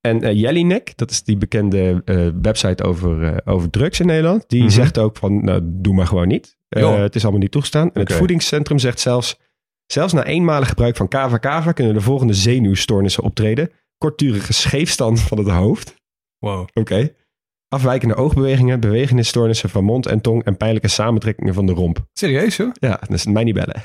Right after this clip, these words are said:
Speaker 1: <laughs>
Speaker 3: Maar
Speaker 2: Nee.
Speaker 3: dan, dan is het alsnog wel gewoon een kans dat het wel echt waar is. Ik bedoel,
Speaker 1: Ja.
Speaker 3: ik ken ook wel, zeg maar, voedingsmiddelen en wat dan ook die op de een of andere manier ooit zijn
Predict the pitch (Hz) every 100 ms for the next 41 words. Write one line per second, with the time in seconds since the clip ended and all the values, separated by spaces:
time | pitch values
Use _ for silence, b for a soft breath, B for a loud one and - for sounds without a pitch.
0 | - - 123 135 147 139 135 131 135 139
1 | 135 - - 117 123 143 127 131 147 -
2 | 117 110 - 107 117 - 113 110 110 110
3 | 107 104 98 95 - _ _ _ _ _
4 | 113 113 90 135 127 139 131 127 120 135
5 | 131 123 135 131 120 127 117 117 113 120
6 | 120 113 110 117 - 120 117 135 175 190
7 | 165 151 139 131 117 147 143 143 123 117